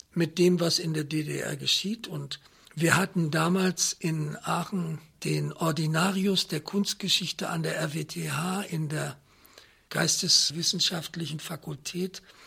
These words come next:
Herrn Hans Holländer. Und Herr Holländer schrieb in der Zeitung einen preisenden Artikel über diese D-D-R-Kunst in der Neuen Galerie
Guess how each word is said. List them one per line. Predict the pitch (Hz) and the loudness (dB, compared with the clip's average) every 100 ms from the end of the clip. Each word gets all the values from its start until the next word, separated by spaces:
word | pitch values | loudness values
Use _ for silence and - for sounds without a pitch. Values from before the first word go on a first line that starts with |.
| - - - - | -20 -20 -20 -8
Herrn | 160 151 | -2 0
Hans | 165 156 147 | 2 2 2
Holländer. | 165 190 190 208 208 - - | 4 4 4 0 -2 -12 -2
Und | 165 151 131 | 2 4 4
Herr | 151 135 | 2 4
Holländer | 170 202 208 196 180 | 6 8 8 6 6
schrieb | - 180 175 - - | 6 4 0 0 -4
in | 156 | -2
der | 147 131 | -2 -2
Zeitung | - 165 160 156 160 156 - | -2 0 -2 -2 -6 -8 -8
einen | 135 131 131 135 - _ _ - | -6 -6 -6 -10 -14 _ _ -6
preisenden | - - 175 208 214 156 165 151 | -2 0 4 4 4 2 -2 -2
Artikel | 151 147 - 160 165 160 - - - | -4 -4 -8 -6 -6 -6 -10 -12 -4
über | 151 151 | -2 0
diese | 147 151 - 143 | 0 -2 -2 -4
D-D-R-Kunst | 143 143 156 - 147 147 - 170 151 - | -6 -6 -6 -4 -4 -4 -4 -4 -4 -4
in | 151 | -4
der | 147 143 | -4 -4
Neuen | 143 143 143 | -6 -6 -6
Galerie | 139 135 135 123 170 208 | -8 -8 -8 -4 -2 -2